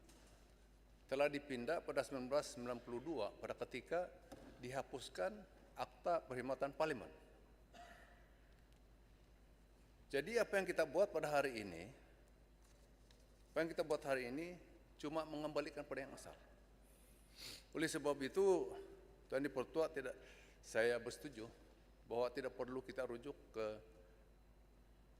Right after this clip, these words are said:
jawatan kuasa pilihan khas. Sebab kita kembali pada asal perlembagaan kita. Memang benar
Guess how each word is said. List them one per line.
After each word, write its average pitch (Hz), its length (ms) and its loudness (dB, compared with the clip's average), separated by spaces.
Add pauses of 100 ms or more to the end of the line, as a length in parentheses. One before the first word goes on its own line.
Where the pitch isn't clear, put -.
jawatan 110 320 2
kuasa 107 240 -4
pilihan 113 320 -6
khas. - 320 -10 (1040)
Sebab 120 320 -2
kita 135 320 -4
kembali 123 320 -4
pada 98 240 -8
asal 87 160 -8 (320)
perlembagaan 92 560 -10
kita. - 240 -18 (1500)
Memang 156 240 6
benar 156 560 6